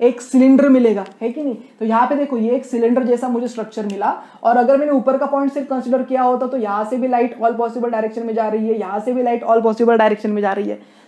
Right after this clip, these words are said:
तो ये जो case है, जो मुझे cylindrical kind of wave front मिल रहा है, इसको हम लोग जो source use करेंगे, that is a line source। तो यहाँ पे source कौन सा है? line source।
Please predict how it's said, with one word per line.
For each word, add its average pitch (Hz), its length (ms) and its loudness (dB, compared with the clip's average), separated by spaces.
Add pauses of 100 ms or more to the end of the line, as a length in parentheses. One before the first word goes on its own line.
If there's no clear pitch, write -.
तो 269 60 2
ये 262 640 2
जो 254 200 0 (140)
case 285 240 2
है, 302 160 -2 (120)
जो 233 140 -2
मुझे 247 220 -2
cylindrical 247 600 2
kind 254 200 2
of 247 180 0
wave 208 220 2
front 220 200 -6
मिल 240 140 -2
रहा 240 200 -4
है, 208 120 -8 (260)
इसको 240 260 -2
हम 269 140 4
लोग 277 260 2 (200)
जो 247 100 2
source 285 360 2
use 269 140 0
करेंगे, 208 400 -6
that 208 220 -6
is 247 80 -6
a 269 80 0
line 202 320 -4
source। 175 300 -16 (220)
तो 220 60 -14
यहाँ 208 220 0
पे 247 140 -4
source 226 300 -4
कौन 220 180 -6
सा 233 100 -6
है? 294 240 -4
line 196 240 -8
source। - 320 -20